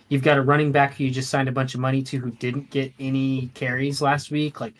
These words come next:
there's just a, a, a bit of a, I don't, it's not drama necessarily, it's not a bunch of news, but you know within the team there's just a lot of stuff flip-flopping, one guy in the running back room being paid more than the other guy who's getting all the starts. Like, you just, you know, there's a little bit of a mess going on. So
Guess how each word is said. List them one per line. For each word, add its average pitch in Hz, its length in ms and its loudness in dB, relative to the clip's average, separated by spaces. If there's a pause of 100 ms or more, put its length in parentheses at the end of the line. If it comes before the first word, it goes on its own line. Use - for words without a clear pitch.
(360)
there's 196 180 8
just 233 220 4
a, 160 80 6
a, 131 420 -2
a 131 140 0
bit 151 260 6
of 139 160 4
a, 120 400 2 (1600)
I 156 120 2
don't, 175 120 -8
it's 180 200 -6
not 233 160 4
drama 143 440 6
necessarily, 180 380 0
it's 165 100 -4
not 170 100 2
a - 20 -2
bunch 147 160 -2
of 120 80 -4
news, 127 340 -2
but 139 160 2
you 151 200 0
know 151 200 6
within 143 380 4
the 135 100 0
team 135 380 -2
there's 139 460 2 (260)
just - 440 -4 (380)
a 139 60 -2
lot 160 220 6
of 151 80 -4
stuff 135 260 2
flip-flopping, 139 840 2 (220)
one 147 160 2
guy 139 240 6
in 135 120 2
the 127 60 -2
running 135 220 0
back 131 220 -2
room 127 160 -4
being 123 180 -6
paid 131 240 -2
more 131 160 -2
than 123 80 -6
the 123 80 -4
other 123 120 -6
guy 120 280 -2
who's 120 160 -10
getting 123 220 -10
all 120 100 -8
the 117 80 -10
starts. 120 320 -8
Like, 139 160 -8
you 202 60 -2
just, 220 260 -4
you 254 80 -6
know, 202 160 2
there's 143 240 4
a 135 60 -2
little 127 180 -2
bit 123 140 -4
of 120 80 -8
a 117 60 -6
mess 117 220 -6
going 113 220 -12
on. 113 220 -14
So 117 200 -10